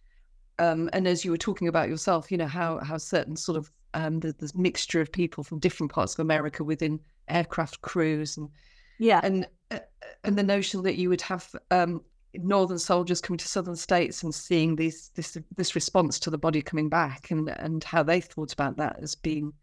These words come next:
Speaker 1: did they, would they regard that as particularly southern, or was this something that happened in northern states as well? This notion of keeping the not, not a thing.
Speaker 2: N-, uh, you know, w-, well, one of the things that I say in the book is that, you know, everybody, it, the truism isn't that everybody dies.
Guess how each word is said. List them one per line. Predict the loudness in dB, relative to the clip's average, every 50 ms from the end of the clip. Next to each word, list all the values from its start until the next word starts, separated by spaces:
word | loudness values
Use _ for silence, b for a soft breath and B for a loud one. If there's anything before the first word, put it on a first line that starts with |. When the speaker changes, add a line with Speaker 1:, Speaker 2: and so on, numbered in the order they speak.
| _ _ _ _ _
Speaker 1:
did | -2 2
they, | 2 2
would | 4 2 0 2
they | 2 2 2
regard | 2 0 2 2 2 4 4 4
that | 2 2
as | 0
particularly | -2 -10 -8 -8 -8 -6 -4 -6 -6 -6
southern, | -2 0 0 0 2 4 4 4
or | 4 4
was | 0 -2 -4
this | -4 -4 -2
something | -2 -2 -2 -2 -2 0
that | 0 2 2 0
happened | -2 -4 -2 -2
in | 0 0
northern | 2 2 0 0 -2 -6
states | -6 -4 -4 -4 -4 -6 -10
as | -6 -2 2
well? | 2 2 2 0 -2 -8 b b b b b b _
This | -2 -2 -2 -2 0
notion | 2 4 4 2 2 0 -2 -2
of | -2
keeping | -2 -2 -4 -2 -2 -2 -4 -2
the | -4 -6 -8 -10 -16 -20 -20 -20 -20 _ _ _ _ -20 -20 -20 -20 -20 -20 -20 -14 0 2
not, | 2 2 2 -2 -8 -12 -14 -8 -2
not | 0 0 0
a | 0
thing. | 0 0 -2 -2 -2 -8 _ _ _ _ _ _ _ _ 4
Speaker 2:
N-, | 4 4 4 2 0 _
uh, | 2 2 2 _
you | 4 6 6 8
know, | 8 8 8 6 6 2
w-, | -2 -2 -2 2 6
well, | 6 6 6 6 6
one | 4 6 4
of | 2
the | 2
things | 2 2 0 2 2
that | 2 4 4
I | 4 4
say | 4 2 2 4 4
in | 2 2
the | 0 2
book | 4 4 4 4 2 0
is | -2 0
that, | 2 6 6 6 6 6 4
you | 4 4
know, | 6 6 6
everybody, | 6 6 4 2 2 2 4 4 2 0 2
it, | 2 2 2 2 0
the | -4 -4 -4 2 4 4 6 6
truism | 4 2 2 4 6 6 8 6 6 6 4 0 0 0
isn't | 0 0 0 0 0 0 2 4
that | 6 6 6
everybody | 6 4 4 2 2 4 4 4 4 2
dies. | 2 2 4 4 4 2 2 0 0 -2 -4 -8